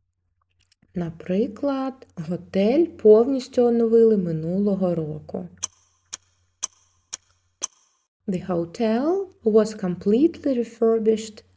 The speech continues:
last year. Was refurbished. Passive voice. Повністю оновили. Refurbish. And the last but not least word for today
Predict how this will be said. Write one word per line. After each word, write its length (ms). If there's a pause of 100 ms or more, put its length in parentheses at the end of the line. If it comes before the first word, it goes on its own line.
last 500
year. 480 (400)
Was 480 (140)
refurbished. 840
Passive 460
voice. 500 (1300)
Повністю 760
оновили. 680 (800)
Refurbish. 800 (1300)
And 680
the 160
last 460 (200)
but 160 (100)
not 240
least 520
word 360
for 180
today 600